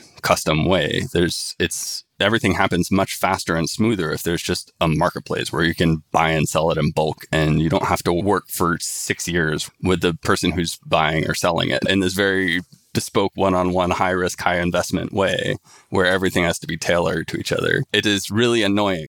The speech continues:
And that's, so, like, the environment we're in today for hydrogen is that all project development is kind of happening where, like, if anyone who wants to sell hydrogen has to kind of link up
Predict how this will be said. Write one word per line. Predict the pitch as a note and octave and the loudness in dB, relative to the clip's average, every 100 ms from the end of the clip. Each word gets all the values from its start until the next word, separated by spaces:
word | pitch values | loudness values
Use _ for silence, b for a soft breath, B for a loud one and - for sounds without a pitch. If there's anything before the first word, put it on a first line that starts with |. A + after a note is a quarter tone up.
| - | -2
And | A2+ A2 | 2 2
that's, | A#2 - - - | 0 -2 -8 -12
so, | - B2 | 0 2
like, | A2+ G#2+ | 2 -2
the | G2+ A2 G#2 G#2 | 0 2 2 0
environment | G#2+ A2 B2+ C#3+ B2 | 0 0 2 0 -2
we're | G#2 | -4
in | G2 G#2 A2+ | -2 0 0
today | - G2 F2 F2+ G2 B2+ | -2 -8 -4 -2 0 -2
for | - D#2+ | -2 -2
hydrogen | F#2 A2+ A#2 C#3 D#3 D#3 | -2 -2 0 0 2 0
is | - G2 G2 G2 | 0 0 0 0
that | G2 F#2 E2+ _ _ - | 0 0 -2 _ _ 0
all | G#2 A#2 | 2 2
project | A#2 G#2+ F#2+ | 0 0 0
development | F#2+ F#2+ F#2 F#2+ F2+ | 0 0 0 0 -2
is | F2 | -2
kind | - F#2+ | 0 0
of | F2+ | 2
happening | F#2+ F2 F#2 F2+ | 0 0 0 0
where, | F2+ | 2
like, | F2+ - - B B - | 0 -2 -6 B B -6
if | E2 - | -4 0
anyone | A2 C3 B2+ | 2 2 2
who | |
wants | A#2 A2 | 2 0
to | F#2 | -2
sell | - G2 A2+ | -2 0 2
hydrogen | B2 B2+ C#3 D3 C#3+ | 0 0 0 0 0
has | - G2 - | 0 -2 -2
to | F#2+ F2 | -6 -4
kind | - G2 | -2 -2
of | F2+ | 2
link | G#2+ A2+ | 2 2
up | G#2 F2 | 2 0